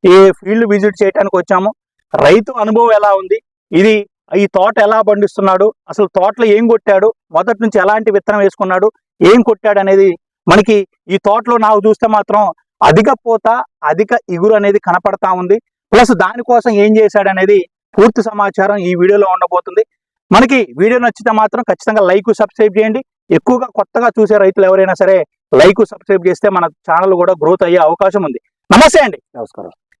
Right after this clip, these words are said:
Speaker 1: ఏం పేరండి మీ పేరు?
Speaker 2: నా పేరు హనుమంతరావు అండి.
Speaker 1: ఓకే, ఏ ఊరు ఏంటి అసలు చెప్పండి మీరు.
Speaker 2: మాది తేలుకొట్ల అండి.
Speaker 1: ఓకే.
Speaker 2: పల్నాడు డిస్ట్రిక్ట్.
Speaker 1: ఓకే.
Speaker 2: గురజాల మండలం.
Speaker 1: ఓకే.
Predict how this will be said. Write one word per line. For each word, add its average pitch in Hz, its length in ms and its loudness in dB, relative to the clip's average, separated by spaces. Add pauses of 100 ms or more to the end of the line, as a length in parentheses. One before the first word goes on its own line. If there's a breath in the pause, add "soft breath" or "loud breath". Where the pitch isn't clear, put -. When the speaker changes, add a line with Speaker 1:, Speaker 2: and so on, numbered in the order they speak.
(120)
Speaker 1:
ఏం 269 180 2
పేరండి 262 280 -4
మీ 208 100 0
పేరు? 202 340 0
Speaker 2:
నా 131 120 0
పేరు 143 220 0
హనుమంతరావు 127 520 -4
అండి. - 200 -20 (160)
Speaker 1:
ఓకే, 151 340 -2 (540)
ఏ 180 240 2
ఊరు 240 260 0
ఏంటి 214 420 0
అసలు 180 260 -4
చెప్పండి 156 260 -4
మీరు. 123 180 -6 (220)
Speaker 2:
మాది 131 220 -4
తేలుకొట్ల 143 480 -2
అండి. 123 280 -2 (120)
Speaker 1:
ఓకే. 143 300 -4 (220)
Speaker 2:
పల్నాడు 127 320 -2
డిస్ట్రిక్ట్. 131 480 -4 (120)
Speaker 1:
ఓకే. 147 260 -4 (260)
Speaker 2:
గురజాల 120 300 -2
మండలం. 104 640 -2
Speaker 1:
ఓకే. 147 200 2